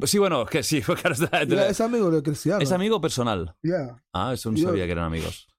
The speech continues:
Speaker 2: Sí, porque a veces él se va con él de vacaciones y esas cosas.
Speaker 1: ¿Álvaro Benito?
Speaker 2: ¿Es Álvaro Benito, creo? Yo
Speaker 1: No,
Speaker 2: creo
Speaker 1: no, no, no, no.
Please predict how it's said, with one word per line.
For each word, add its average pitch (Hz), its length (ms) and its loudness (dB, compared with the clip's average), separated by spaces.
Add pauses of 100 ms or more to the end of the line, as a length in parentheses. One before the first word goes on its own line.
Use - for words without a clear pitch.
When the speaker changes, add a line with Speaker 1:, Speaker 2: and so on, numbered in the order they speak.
(220)
Speaker 2:
Sí, 156 140 0
porque 131 300 -4
a 135 60 0
veces 143 340 0
él 143 120 0
se 147 120 -2
va 139 180 -2
con 143 200 -6
él 135 280 -6
de 135 100 -4
vacaciones 131 560 -6
y 135 60 0
esas 120 240 -4
cosas. 113 260 -2
Speaker 1:
¿Álvaro 95 220 2
Benito? 127 600 0
Speaker 2:
¿Es 156 160 0
Álvaro 147 360 2
Benito, 170 400 2
creo? 165 280 0
Yo 139 60 0
Speaker 1:
No, 104 280 2
Speaker 2:
creo 117 160 2
Speaker 1:
no, 120 160 0
no, 123 120 2
no, 123 140 0
no. 117 200 0